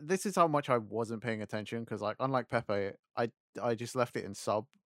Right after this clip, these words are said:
and I was doing other stuff in the, like, whilst it was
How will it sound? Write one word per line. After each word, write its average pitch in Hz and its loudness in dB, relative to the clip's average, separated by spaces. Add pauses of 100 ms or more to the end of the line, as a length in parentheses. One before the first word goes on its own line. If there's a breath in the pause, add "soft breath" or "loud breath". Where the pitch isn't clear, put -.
and 107 -2
I 110 2
was 113 -2
doing 120 0
other 107 -2
stuff - -2
in 123 -6
the, 107 -2 (680)
like, 107 -2
whilst 110 -2
it 107 -4
was 110 -6